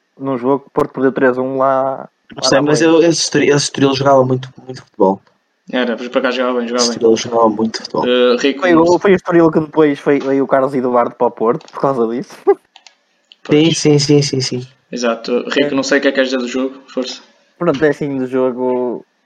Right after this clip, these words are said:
Speaker 1: foi um grande jogo, muito equilibrado. São duas equipas muito bem organizadas, bem treinadas. Acho que acabou por ser ingrato para o Gil, como já tem sido em-, até tinha acontecido mais algumas vezes com esta equipa, que eu acho que é uma equipa que pratica muito bom futebol.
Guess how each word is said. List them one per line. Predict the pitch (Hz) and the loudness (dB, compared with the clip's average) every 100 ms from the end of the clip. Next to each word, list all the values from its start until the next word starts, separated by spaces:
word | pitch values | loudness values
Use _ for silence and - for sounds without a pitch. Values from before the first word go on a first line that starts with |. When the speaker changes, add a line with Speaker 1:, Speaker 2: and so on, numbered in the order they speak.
| _ _ - | _ _ -12
Speaker 1:
foi | - 143 | -4 -2
um | |
grande | 123 110 | 0 0
jogo, | 113 117 117 107 - - 123 | 2 2 2 -2 -4 -6 -6
muito | 120 113 | -4 -4
equilibrado. | 107 - 107 110 135 147 - _ _ | -6 0 2 4 4 0 -8 _ _
São | - 117 | -10 -4
duas | 110 110 | -2 -2
equipas | 107 110 110 107 101 - _ | -4 -2 0 0 -4 -16 _
muito | 123 117 | -10 -6
bem | 113 | -2
organizadas, | 110 110 107 107 120 120 113 107 | -2 -2 -2 0 0 0 -4 -4
bem | 104 104 | -6 -4
treinadas. | 104 104 110 117 123 - _ _ _ _ _ | -4 -2 -2 -2 -4 -10 _ _ _ _ _
Acho | 131 135 - | -2 -2 -2
que | 135 | -2
acabou | 139 131 | 0 0
por | 120 | 0
ser | 135 120 | -2 -2
ingrato | 120 117 - | 0 0 0
para | - 110 | -2 -2
o | 110 | 0
Gil, | 107 110 | -2 -4
como | - 107 107 | -6 -8 -4
já | 107 | -4
tem | 113 | -4
sido | 113 104 | -4 -4
em-, | 107 | -4
até | 107 107 101 98 - | -4 0 0 -2 -4
tinha | 120 | -4
acontecido | 113 113 107 | -2 -4 -4
mais | 110 107 107 87 | -2 -4 -6 -8
algumas | 104 110 110 | -4 -2 -4
vezes | 110 104 | -6 -8
com | - | -8
esta | 101 104 | -8 -8
equipa, | - 110 - | -4 -4 -4
que | 117 | -4
eu | 104 | -4
acho | - | -4
que | |
é | |
uma | 107 | -10
equipa | 101 107 | -10 -10
que | |
pratica | - 104 101 | -8 -6 -6
muito | 101 | -6
bom | 101 | -6
futebol. | 101 - 104 110 | -8 -6 -2 0